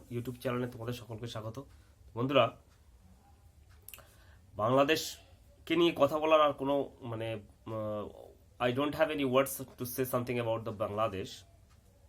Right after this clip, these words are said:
তো তার কারণটা হচ্ছে বাংলাদেশের এক্স আর্মি যারা রয়েছে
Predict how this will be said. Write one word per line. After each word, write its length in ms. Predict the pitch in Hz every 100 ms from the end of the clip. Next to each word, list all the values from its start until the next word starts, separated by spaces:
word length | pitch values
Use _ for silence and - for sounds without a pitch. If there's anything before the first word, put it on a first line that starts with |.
| -
তো 260 | 107 107 - - - - _
তার 120 | 123 117
কারণটা 460 | 117 120 143 175
হচ্ছে 340 | 151 160 - 127
বাংলাদেশের 680 | 123 123 135 135 170 147 -
এক্স 280 | 139 - -
আর্মি 340 | 120 127 135
যারা 240 | 147 151 147
রয়েছে 500 | 127 139 131 113